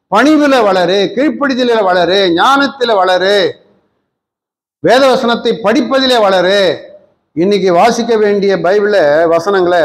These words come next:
நேத்தே பத்து தடவை வாசித்து ஃப்ளூயண்டா வச்சுக்கிட்டு மனசுல. அப்படிதான் நாங்களெல்லாம் ஆரம்பத்துல செய்தோம். எங்களுக்கு ஒரு வசனம் கொடுத்துருவாங்க, "அடுத்த வாரம் இதை நீங்க வாசிக்கணும்,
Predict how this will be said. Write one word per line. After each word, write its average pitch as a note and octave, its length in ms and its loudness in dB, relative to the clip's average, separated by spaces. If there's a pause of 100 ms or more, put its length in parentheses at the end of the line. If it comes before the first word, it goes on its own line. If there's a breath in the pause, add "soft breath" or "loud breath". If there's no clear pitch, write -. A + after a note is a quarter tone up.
(880)
நேத்தே F3 720 0
பத்து F3+ 360 -6
தடவை G3 220 0
வாசித்து F3+ 480 -2
ஃப்ளூயண்டா G3+ 480 -6
வச்சுக்கிட்டு E3 580 -4
மனசுல. C3+ 320 -12 (1700)
அப்படிதான் G3+ 340 2
நாங்களெல்லாம் F#3+ 520 2
ஆரம்பத்துல F3+ 360 -2
செய்தோம். C3 400 -10 (840 soft breath)
எங்களுக்கு F#3+ 320 2
ஒரு F#3 60 2
வசனம் G3+ 320 0
கொடுத்துருவாங்க, E3 420 0
"அடுத்த D#3 200 0
வாரம் F#3 240 2
இதை E3 120 0
நீங்க D3+ 320 0
வாசிக்கணும், C3+ 480 -8